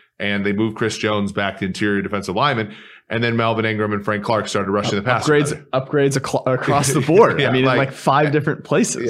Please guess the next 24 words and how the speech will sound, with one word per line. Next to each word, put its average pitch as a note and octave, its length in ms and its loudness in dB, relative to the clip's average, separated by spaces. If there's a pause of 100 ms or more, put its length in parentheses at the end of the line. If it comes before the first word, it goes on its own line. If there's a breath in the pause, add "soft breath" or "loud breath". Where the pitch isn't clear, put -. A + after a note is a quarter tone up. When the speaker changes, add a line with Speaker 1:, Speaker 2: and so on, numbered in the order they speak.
(100)
Speaker 1:
Yeah, - 80 -12 (120)
and B2 140 -2
so, A#2+ 580 0
and A#2 260 0
so A#2 120 2
Melvin B2+ 300 2
Ingram A#2 300 0
and G#2 240 -2
Frank A2 220 -2
Clark G#2+ 220 0
are G2 60 -2
gonna G#2 180 0
have G2 200 -2
to F#2+ 80 -2
make F#2+ 280 -2
their G2 120 0
due. F#2+ 260 2
It'll F#2 120 0
be F#2+ 120 -2
a F#2 60 0
Melvin F#2 340 -2
Ingram F2+ 260 -6
revenge F2+ 420 -6
game, F2+ 340 -8